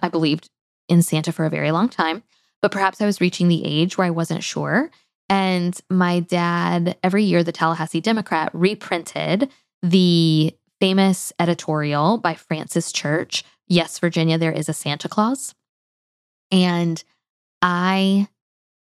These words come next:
still love that editorial so very much. And I think it is a wonderful thing to read aloud. Now I'm thinking, and I'm like, "Would that be a fun little episode of From the Front Porch to just read to you, 'Yes, Virginia, There Is a Santa Claus'?"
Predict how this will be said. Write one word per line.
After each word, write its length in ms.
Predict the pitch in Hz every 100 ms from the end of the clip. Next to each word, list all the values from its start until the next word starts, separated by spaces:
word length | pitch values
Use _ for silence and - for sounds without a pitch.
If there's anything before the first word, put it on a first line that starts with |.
| _ _ -
still 500 | - - 175 170 165
love 280 | 156 160
that 180 | 165 170
editorial 640 | - 160 - 160 156 165 -
so 300 | - - 165
very 240 | 170 165
much. 300 | 160 160 -
And 100 | -
I 120 | 170 165
think 260 | 175 170
it 120 | - 165
is 100 | 160
a 60 |
wonderful 600 | 156 156 165 190 185 -
thing 240 | 160 143 151
to 140 | 156
read 120 | 151
aloud. 380 | 151 147 143 160 _ _ _ _
Now 140 | 202 226
I'm 100 | 208
thinking, 420 | 185 175 170 165
and 100 | 165
I'm 100 | 160
like, 300 | 160 160 - _
"Would 80 | 226
that 140 | 277 302
be 100 | 320
a 60 |
fun 520 | 277 - 180 175 180 185
little 180 | 175 160
episode 600 | 160 - - 175 170 190 -
of 100 | 175
From 160 | 165
the 80 | 165
Front 200 | - 165
Porch 280 | 175 170 -
to 80 | 180
just 240 | 175 -
read 260 | 165 165 160
to 100 | -
you, 440 | 180 170 170 170 -
'Yes, 280 | 165 160 -
Virginia, 600 | 185 175 160 160 160 180
There 120 | 175 -
Is 180 | 170
a 40 | 165
Santa 340 | - 156 -
Claus'?" 420 | - 190 190 190